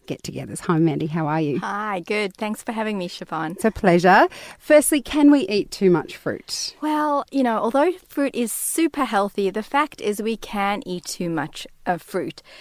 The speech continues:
Speaker 2: So we should be eating around two serves per day. And if a child's very active or an adult's very active, you can go up to three serves of fruit. But when fruit really becomes a problem is when it's replacing other foods in the diet.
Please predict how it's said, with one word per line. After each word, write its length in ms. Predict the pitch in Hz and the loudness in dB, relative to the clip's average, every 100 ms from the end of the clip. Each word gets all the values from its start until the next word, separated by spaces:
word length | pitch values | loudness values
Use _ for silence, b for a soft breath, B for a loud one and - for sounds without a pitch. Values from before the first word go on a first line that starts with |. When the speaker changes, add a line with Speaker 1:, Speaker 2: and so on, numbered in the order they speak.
| B | B
Speaker 2:
So 400 | - 220 196 190 - | -4 2 2 2 -2
we 140 | 196 | -6
should 220 | 226 294 254 | -4 -2 -2
be 100 | 254 | -4
eating 280 | 214 214 | -2 -2
around 320 | 208 185 180 - | 0 -2 -2 -6
two 180 | 220 | -6
serves 380 | 208 - 190 - | -6 -2 -4 -4
per 140 | - 180 | -8 -2
day. 360 | 180 180 262 - B B - | 0 0 -2 -6 B B -2
And 340 | 190 196 190 - | 0 0 -2 -6
if 140 | 214 208 | -6 -6
a 40 | |
child's 420 | - 233 214 - | -2 0 0 -2
very 380 | 175 190 220 185 | -6 -2 0 2
active 500 | 185 - 170 190 214 | 2 0 -2 -2 0
or 80 | 175 | -2
an 60 | |
adult's 360 | 175 180 196 - | -2 -2 -4 -2
very 260 | 185 202 180 | 0 2 0
active, 340 | 185 - 233 | -2 0 0
you 120 | 233 | -2
can 300 | - 240 269 | -2 2 4
go 160 | 269 196 | 4 0
up 140 | - | -2
to 120 | - 202 | -6 -8
three 360 | - 196 185 | -4 -2 -2
serves 380 | - - 180 170 | -4 -2 -2 -2
of 100 | 180 | -8
fruit. 320 | - 175 156 - B B | -6 -6 -6 -12 B B
But 120 | 220 | 0
when 240 | 226 311 330 | 4 4 2
fruit 320 | - 262 - | -2 -6 -6
really 420 | 180 180 185 190 | -4 0 2 0
becomes 400 | 202 - 196 196 | -4 -6 -6 -6
a 60 | 196 | -8
problem 480 | - 196 185 190 - B B | -2 -2 0 -4 -4 B B
is 160 | 190 185 | -6 -2
when 180 | 196 202 | -2 -4
it's 160 | - | -4
replacing 680 | 196 - 185 185 - 185 170 | -8 -4 -4 -2 -2 -4 -2
other 200 | 175 175 | -4 -2
foods 360 | 170 185 170 170 | -4 -2 -2 -2
in 100 | 170 | -4
the 100 | 170 | -2
diet. 560 | 165 160 160 - - | 2 2 0 -6 -14